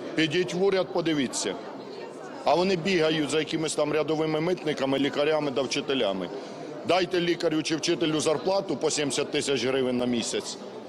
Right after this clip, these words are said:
як, е, детектив набу отримує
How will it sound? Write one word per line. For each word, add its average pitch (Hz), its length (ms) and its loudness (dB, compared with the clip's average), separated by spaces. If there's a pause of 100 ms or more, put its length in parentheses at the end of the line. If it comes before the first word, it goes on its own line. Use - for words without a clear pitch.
як, 151 300 0
е, 143 220 4 (240)
детектив 156 480 0
набу 147 360 2
отримує 107 520 0